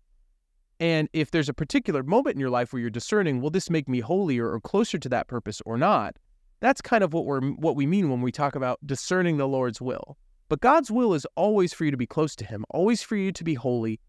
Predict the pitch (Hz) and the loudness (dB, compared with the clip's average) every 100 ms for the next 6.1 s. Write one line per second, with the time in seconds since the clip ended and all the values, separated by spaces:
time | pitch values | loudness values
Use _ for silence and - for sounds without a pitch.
0 | _ - 139 190 175 127 113 113 113 123 | _ -2 0 2 2 0 0 0 -2 -6
1 | - - 151 165 160 139 135 120 117 113 | -6 -4 0 0 -2 -4 -2 0 -2 -2
2 | 113 113 110 107 120 107 98 98 - - | -4 -2 -4 -4 -4 -4 -4 -6 -8 -12
3 | - - _ _ _ - 156 226 226 - | -12 -18 _ _ _ 0 2 4 0 -2
4 | 143 - - - 185 220 233 208 165 - | -4 -6 -12 -2 2 4 2 2 -2 -2
5 | 143 - 135 131 - 123 - 107 85 104 | -6 -4 -4 -4 -4 -6 -4 -4 -4 -8
6 | - | -12